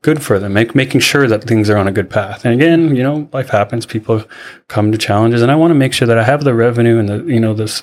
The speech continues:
holdings to, to support them. Like, "Oh man, you know, my car just broke down and I just don't have the money." It's like, "Okay, here we go, right? Here, let me help you with that," right? You know, go to work. Now, you know, I want you to be comfortable. So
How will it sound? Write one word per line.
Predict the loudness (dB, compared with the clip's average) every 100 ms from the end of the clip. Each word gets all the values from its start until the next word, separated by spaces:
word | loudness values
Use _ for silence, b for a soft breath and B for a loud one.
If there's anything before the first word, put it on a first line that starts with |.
| -14
holdings | -14 -6 -2 -2 0
to, | 0 0 -4 B B B
to | -2 0
support | 0 -2 -2 -2
them. | -2 -2
Like, | -4
"Oh | -6 -6
man, | -4 -4
you | -4
know, | -4 -4
my | -6
car | -4 -4
just | -4 -8
broke | -8
down | -6 -4 -4
and | -6
I | -8
just | -8
don't | -6 -4
have | -4 -4
the | -2
money." | -2
It's | -2 -4
like, | -4
"Okay, | -4 -4 -8
here | -2 2
we | 2
go, | 2 -2 -4
right? | -2 0
Here, | 2 2
let | 2
me | 2
help | 2 2
you | 0
with | 0
that," | -2
right? | -2 -2 -4 -8 -10 B _ -12 -12 -12 -20 _ -2
You | 0
know, | 0
go | 0 0
to |
work. | 0 -2 -2
Now, | -2
you | 0
know, | 2 0
I |
want | 0 -2
you | -2
to | -4
be |
comfortable. | -2 -4 -6 -14 -6
So | 0 0 0